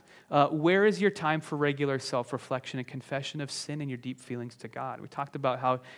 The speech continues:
in order to bear fruit in that, in that message, uh, uh, that we talked about, um, how that is, allows us to actually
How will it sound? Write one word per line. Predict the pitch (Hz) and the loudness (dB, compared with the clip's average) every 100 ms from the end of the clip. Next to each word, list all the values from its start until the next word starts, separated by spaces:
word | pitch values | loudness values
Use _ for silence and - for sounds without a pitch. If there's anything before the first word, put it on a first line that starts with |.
| - | -6
in | 131 | 0
order | 135 131 | 2 2
to | - | -2
bear | 135 131 | 2 2
fruit | 123 - 156 131 - - - | 2 -2 0 0 -4 -20 -8
in | 131 131 | -4 -2
that, | 127 - | -2 -4
in | 151 131 | -4 0
that | 135 139 | 2 2
message, | 139 127 - 127 135 | -2 -4 -6 -6 -4
uh, | 127 113 113 - - - | -2 -2 -4 -8 -20 -10
uh, | 135 113 113 - - | -2 -2 -2 -8 -8
that | 139 135 | -2 -2
we | 131 | -2
talked | 139 120 135 | -4 -4 -4
about, | 127 117 - | -2 -2 -2
um, | 127 113 110 104 113 _ _ _ - | -4 -4 -4 -8 -14 _ _ _ -14
how | 151 147 | 0 2
that | 135 135 147 - 143 | 4 4 4 0 -6
is, | |
allows | 135 131 123 131 | -4 0 2 2
us | 131 - | -2 -8
to | |
actually | 117 127 | -10 -10